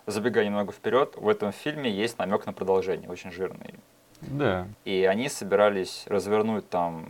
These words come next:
Speaker 1: ну, в-, не знаю, если не франчайз, то хотя бы они хотели снять вторую часть Драйва. И они это долго обсуждали, пытались выторговаться, и ничего так и не срослось.
Speaker 2: Мгм.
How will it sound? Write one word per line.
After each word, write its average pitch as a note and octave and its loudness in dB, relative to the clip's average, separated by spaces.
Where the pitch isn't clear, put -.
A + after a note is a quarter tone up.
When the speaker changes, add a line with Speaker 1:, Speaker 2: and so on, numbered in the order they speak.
Speaker 1:
ну, A2 0
в-, - -14
не G#2 0
знаю, G#2 2
если G#2 -2
не G#2+ 0
франчайз, G#2+ 0
то - -14
хотя G#2 2
бы F#2+ 4
они F#2 -2
хотели G2 -4
снять - -6
вторую F#2 -2
часть - 2
Драйва. F2 -2
И A2 -2
они A2+ 2
это A2 -2
долго G#2 4
обсуждали, G#2+ 2
пытались G2+ 2
выторговаться, A#2 2
и A2 -4
ничего G2+ 0
так G2+ -2
и - -8
не F2+ -10
срослось. - -12
Speaker 2:
Мгм. E3+ -4